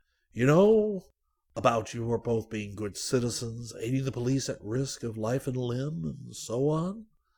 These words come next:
Rick grinned sheepishly. "I'm afraid we weren't thinking about the citizen part of it, Captain. We were just," "I was about to add that," Captain Douglas laughed, "but thanks anyway."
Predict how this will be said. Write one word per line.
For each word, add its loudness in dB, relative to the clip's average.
Rick 4
grinned -4
sheepishly. -6
"I'm -2
afraid 10
we 8
weren't 8
thinking 2
about 10
the 2
citizen 4
part 6
of 4
it, -2
Captain. -4
We 2
were 6
just," 6
"I -6
was 2
about 6
to -2
add 0
that," -6
Captain -8
Douglas -10
laughed, -8
"but -4
thanks 6
anyway." -2